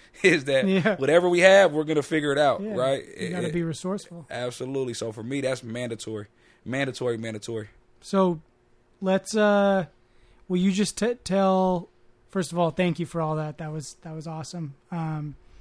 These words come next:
Speaker 2: and I definitely wanna dive into those topics deeper, but I think maybe a good,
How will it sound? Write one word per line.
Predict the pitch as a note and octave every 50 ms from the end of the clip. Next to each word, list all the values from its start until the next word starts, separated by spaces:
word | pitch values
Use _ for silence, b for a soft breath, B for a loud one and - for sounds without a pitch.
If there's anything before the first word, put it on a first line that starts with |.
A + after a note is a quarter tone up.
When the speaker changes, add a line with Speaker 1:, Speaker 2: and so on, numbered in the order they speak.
| b b b b b b - -
Speaker 2:
and | F3+ E3
I | D#3 D#3
definitely | C#3+ D#3+ D#3+ D#3 - E3 E3 D#3+ D#3+ D#3 D3+ C#3 - b b b b b b _ -
wanna | E3+ E3 D#3 D#3
dive | C#3 D#3 D#3 D#3 D#3 D#3 C#3+ D3+
into | D#3 D3+
those | D3+ C#3 D#3 C3 -
topics | - E3 D3+ C#3+ D3 E3 D#3 - -
deeper, | - E3+ E3 D#3+ - E3+ D#3+
but | C#3 D#3 E3
I | D#3+
think | - - F3+ F#3+
maybe | G#3 F#3+ F#3 E3+ F3+
a | F3
good, | D#3 E3+ F3 D#3+ D3+